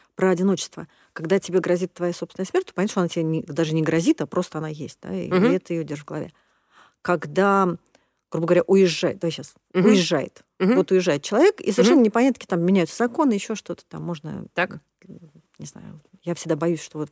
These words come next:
Speaker 1: вот и в этих фильмах, знаешь, мне страшно, вот что и-, июнь сорок первого года люди уезжают в отпуск.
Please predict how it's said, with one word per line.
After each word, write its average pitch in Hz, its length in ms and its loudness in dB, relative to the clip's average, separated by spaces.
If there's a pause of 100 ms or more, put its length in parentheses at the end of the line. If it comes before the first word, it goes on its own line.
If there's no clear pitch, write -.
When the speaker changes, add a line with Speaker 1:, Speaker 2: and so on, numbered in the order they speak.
Speaker 1:
вот 156 220 -6
и 160 80 -2
в - 160 -16
этих 151 200 -8
фильмах, 269 300 0
знаешь, 190 180 -4
мне 151 140 -6
страшно, 170 340 -6
вот 143 80 -10
что 160 260 -4 (280)
и-, 143 80 -8 (280)
июнь 202 140 4
сорок 170 220 -4
первого 185 220 2
года 302 200 4
люди 214 160 4
уезжают 180 400 2
в 160 80 -2
отпуск. - 400 -4